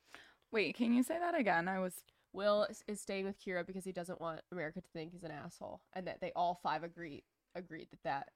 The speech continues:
Speaker 2: is what they thought, and that he was much more into Flo.
Speaker 1: It's too late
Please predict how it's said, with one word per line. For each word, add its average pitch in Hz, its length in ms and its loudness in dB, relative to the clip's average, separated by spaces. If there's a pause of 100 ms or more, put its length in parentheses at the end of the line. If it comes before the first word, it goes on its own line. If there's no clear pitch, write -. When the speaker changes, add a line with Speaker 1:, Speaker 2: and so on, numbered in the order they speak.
Speaker 2:
is 175 100 -16
what 156 160 -10
they 113 100 -10
thought, - 400 -4
and 175 120 -8
that - 80 -14
he 175 120 -12
was 165 220 -14
much 165 220 -12
more - 140 -12
into 185 220 -14
Flo. - 280 -8 (1200)
Speaker 1:
It's - 180 -12
too 190 200 0
late 226 380 2